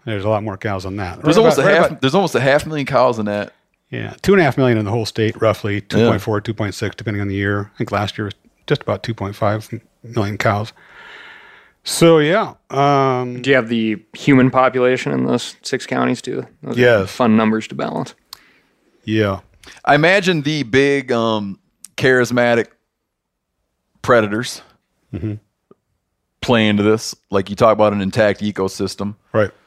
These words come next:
Speaker 2: Um, you know, grizzlies are nosing their way out onto the Great Plains.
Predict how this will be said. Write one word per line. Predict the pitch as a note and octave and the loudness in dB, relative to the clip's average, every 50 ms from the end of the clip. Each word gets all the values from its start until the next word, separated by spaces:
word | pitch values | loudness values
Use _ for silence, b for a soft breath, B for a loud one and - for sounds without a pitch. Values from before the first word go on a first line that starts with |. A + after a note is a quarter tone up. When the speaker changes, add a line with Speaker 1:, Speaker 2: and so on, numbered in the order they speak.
| _ _ _ - | _ _ _ -4
Speaker 2:
Um, | - G2+ G#2 G2+ G#2 G2+ F#2 F#2+ E2+ - - _ _ _ _ _ _ _ _ | 0 0 2 2 2 2 0 -2 -4 -6 -10 _ _ _ _ _ _ _ _
you | C3+ B2+ | -4 0
know, | B2 A#2 A2+ A#2+ A#2+ - - G#2 | 2 4 4 4 2 -2 -6 -4
grizzlies | A2 A#2 C3 C#3+ D3 D3 C3+ A#2+ G#2 A2+ | 2 2 2 4 2 2 0 2 4 4
are | G#2 G2+ G2+ G2+ G2 G2 F#2+ F2+ F#2+ - _ _ _ _ _ _ _ _ _ _ _ _ _ _ _ _ _ _ | 4 4 4 2 2 0 0 -2 -4 -8 _ _ _ _ _ _ _ _ _ _ _ _ _ _ _ _ _ _
nosing | A#2+ A2 G#2+ G#2+ G#2+ G#2+ A2+ A2+ A2 A2 A#2 A2+ A2+ A2 | -4 0 2 4 4 4 4 2 2 0 0 0 2 2
their | A2 G#2+ | 2 2
way | G#2+ G#2+ A2 G#2+ | 4 4 4 4
out | G2 G#2 G#2+ A2+ C3 - - _ _ _ _ _ _ _ _ _ _ - | 4 4 4 4 2 0 -4 _ _ _ _ _ _ _ _ _ _ -2
onto | A2+ A2+ A2+ A#2+ A#2 A2 | 0 2 2 2 0 0
the | A2+ A2 | 0 2
Great | A#2+ A#2 A#2 - | 2 4 2 2
Plains. | - C3 B2 B2 C3 A#2 F#2+ - - | 2 0 0 2 0 0 -2 -6 -12